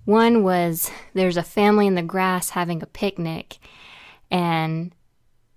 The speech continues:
this little boy stands up and he's like, "Mom, did that lady get F-bomb?" Okay, yeah, that's always lovely. Let's, uh, have children shouting explicit,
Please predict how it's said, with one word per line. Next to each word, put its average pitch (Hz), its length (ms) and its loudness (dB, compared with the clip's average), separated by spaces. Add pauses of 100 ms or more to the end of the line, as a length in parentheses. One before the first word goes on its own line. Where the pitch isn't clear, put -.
(100)
this 175 260 -6
little 185 200 2
boy 180 360 2
stands 170 500 -4
up 170 320 0
and 180 120 -2
he's 175 340 -6
like, 175 180 -4
"Mom, 214 560 0 (320)
did 180 180 -4
that 214 260 2
lady 208 280 0
get 190 440 -2 (1080)
F-bomb?" 175 540 -4 (800)
Okay, 175 420 -8
yeah, 180 180 -2
that's 175 200 -4
always 190 320 0
lovely. 175 420 -4
Let's, - 420 -6 (440)
uh, 170 180 -4
have 170 340 -2
children 170 600 -2
shouting 165 480 -4
explicit, - 640 -10